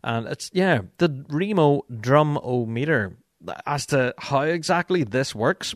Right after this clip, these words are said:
I've no clue, but I'd be absolutely fascinated to see just how many doubles I can get squeezed into, like, a thirty-second burst or something. You know, you know, how many singles can I get crushed in here? You know,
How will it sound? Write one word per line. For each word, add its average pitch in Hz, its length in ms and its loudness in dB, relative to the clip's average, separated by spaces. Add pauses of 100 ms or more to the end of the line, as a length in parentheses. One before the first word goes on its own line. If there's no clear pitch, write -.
(160)
I've 101 200 -8
no 123 320 0
clue, 156 420 0 (400)
but 107 100 -6
I'd 170 200 0
be 127 100 -2
absolutely 151 560 0
fascinated 156 600 0
to 123 60 -6
see 135 240 -4
just 135 260 -10
how 139 420 2
many 139 260 2
doubles 127 340 2
I 151 80 0
can 139 160 -8
get 123 180 -6
squeezed 135 360 -4
into, 135 300 0
like, 117 120 -2
a 107 60 -8
thirty-second 120 640 0
burst 131 280 -2
or 131 60 2
something. 147 480 2 (680)
You - 80 -18
know, - 100 -16
you 135 120 -4
know, 123 60 -4
how 143 200 6
many 160 220 4
singles 147 420 2
can 185 240 2
I 180 120 2
get 170 240 -4
crushed 175 340 0
in 185 180 2
here? 175 380 6 (100)
You 143 160 -10
know, 135 200 -8